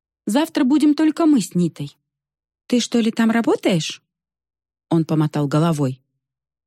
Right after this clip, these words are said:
"Нет, но с тех пор, как совет закрыл библиотеку, мне больше некуда деться, кроме прачечной".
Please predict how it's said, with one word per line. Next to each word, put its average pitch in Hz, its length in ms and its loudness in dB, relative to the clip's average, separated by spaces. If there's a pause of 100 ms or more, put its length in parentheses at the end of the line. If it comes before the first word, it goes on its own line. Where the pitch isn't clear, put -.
(140)
"Нет, 180 480 2 (200)
но 202 100 2
с 220 80 0
тех 247 220 -2
пор, 247 160 0
как - 180 -6
совет 214 340 0
закрыл 202 300 -2
библиотеку, 185 680 -2 (260)
мне 294 160 4
больше 247 320 0
некуда 190 300 -2
деться, 160 320 -4
кроме 143 260 0
прачечной". 139 580 -8